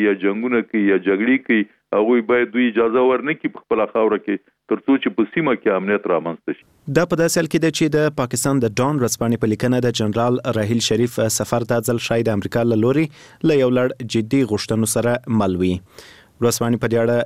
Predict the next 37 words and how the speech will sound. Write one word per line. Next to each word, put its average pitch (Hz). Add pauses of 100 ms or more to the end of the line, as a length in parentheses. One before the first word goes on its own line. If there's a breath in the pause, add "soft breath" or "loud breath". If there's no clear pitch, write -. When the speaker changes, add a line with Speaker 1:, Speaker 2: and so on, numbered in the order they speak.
(100)
Speaker 2:
یو 117
مطلب 117
کې 113
لیکلي 139
چې 151
په 135
افغانستان 123
کې 127
د 120
مخالفینو 120
د 107
حملو 110
زیاتوالي 127 (420 loud breath)
د 151
حقاني 123
شبکې 117
په 123
اړه 123
د 110
امریکا 104
اندېښنې 110
راپارولې 90
دي. 90 (380 loud breath)
ورځپاڼه 113
زیاتوي 104
چې 147
د 123
افغان 123
حکومت 123
او -
طالبانو 110
ترمنځ 107
د 104
سولې 110
د 101
خبرو 113
ځنډنې 101